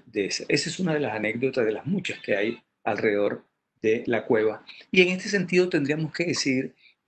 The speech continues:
que, eh, Obregón formó, justo junto con García Márquez, junto con, eh, Cepeda Zamudio, Álvaro, junto con, eh, Germán Vargas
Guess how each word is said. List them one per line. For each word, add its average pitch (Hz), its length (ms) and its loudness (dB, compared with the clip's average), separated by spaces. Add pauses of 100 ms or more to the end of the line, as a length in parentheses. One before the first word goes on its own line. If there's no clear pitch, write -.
(100)
que, 143 420 2
eh, 107 460 0
Obregón 120 840 0
formó, 127 580 0 (100)
justo - 540 -6
junto 139 460 -4
con 127 260 -2
García 117 320 -2
Márquez, 127 640 -2 (720)
junto 120 500 -2
con, 127 600 -2
eh, 110 160 0
Cepeda 110 400 -2
Zamudio, 113 680 -2
Álvaro, 117 560 -2 (400)
junto 120 420 -4
con, 123 540 0
eh, 110 180 -2
Germán 107 380 -4
Vargas 117 680 0